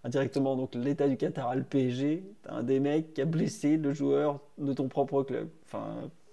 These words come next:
bon, après, c'est pas de bol, c'est normal, c'est un, mais un match amical, il joue pas de la compétition, quoi.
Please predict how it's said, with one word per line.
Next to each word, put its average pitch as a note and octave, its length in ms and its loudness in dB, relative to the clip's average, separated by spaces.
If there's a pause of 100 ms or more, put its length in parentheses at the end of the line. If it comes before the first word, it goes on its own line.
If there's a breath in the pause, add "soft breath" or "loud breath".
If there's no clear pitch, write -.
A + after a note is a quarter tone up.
(260)
bon, A2+ 80 2
après, C3+ 200 4
c'est C3 120 -2
pas B2 140 0
de B2+ 40 0
bol, B2+ 160 4
c'est - 160 -10
normal, B2 300 0
c'est - 100 -12
un, A2+ 100 -8 (120)
mais A2 160 -4
un - 80 -6
match B2 240 -6
amical, C#3 600 -2
il B2 80 -8
joue A#2 120 -8
pas C3 100 -4
de B2 60 -2
la A#2+ 80 -2
compétition, A#2+ 560 -10
quoi. - 140 -18